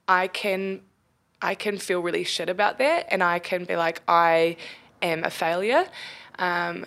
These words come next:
but when I am more conscious of what's going on,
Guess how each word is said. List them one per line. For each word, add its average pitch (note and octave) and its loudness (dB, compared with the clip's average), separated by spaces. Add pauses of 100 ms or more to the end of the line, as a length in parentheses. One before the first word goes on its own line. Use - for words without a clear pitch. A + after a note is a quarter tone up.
(160)
but F#3+ 2
when A3+ 2
I F#3+ 4
am F3+ -4
more F#3 -4
conscious F3+ -2
of E3+ 0
what's F3 0
going E3+ 0
on, E3 0